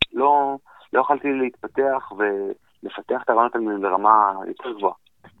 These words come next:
ואני חושב שהשיח ש-, שיש בכנס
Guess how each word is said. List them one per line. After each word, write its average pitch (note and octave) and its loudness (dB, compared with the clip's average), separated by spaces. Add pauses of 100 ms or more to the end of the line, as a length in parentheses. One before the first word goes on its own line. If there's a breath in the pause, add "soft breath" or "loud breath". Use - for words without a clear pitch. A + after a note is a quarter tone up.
ואני A2+ -4
חושב F#3 -4
שהשיח B2+ 0
ש-, - -10 (300)
שיש - -8
בכנס G#2 -4